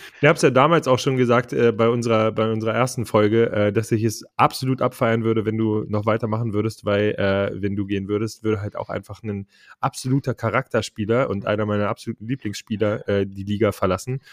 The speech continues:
Ich könnte es aber, äh, verstehen. Nun ist es ja so, obwohl ich das ja, äh, vielleicht mit der Beteiligung ein bisschen anders gehabt hätte, ähm,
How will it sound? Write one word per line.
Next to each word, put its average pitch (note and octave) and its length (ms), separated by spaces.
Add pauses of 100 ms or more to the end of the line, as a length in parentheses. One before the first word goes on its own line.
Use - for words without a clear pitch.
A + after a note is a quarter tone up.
(240)
Ich A2+ 160
könnte D#3+ 260
es C3+ 120
aber, C#3 560
äh, B2+ 460
verstehen. B2+ 1600 (340)
Nun D#3+ 280
ist - 380
es D#3+ 220
ja C3+ 160
so, C3+ 280
obwohl D3 540 (460)
ich - 280
das C3+ 220
ja, B2+ 360
äh, A#2 440 (220)
vielleicht E3+ 580
mit E3+ 140
der D#3 80
Beteiligung C#3 580
ein C3+ 100
bisschen D#3+ 280
anders D3 260
gehabt C#3+ 320
hätte, D#3 300 (420)
ähm, A#2+ 520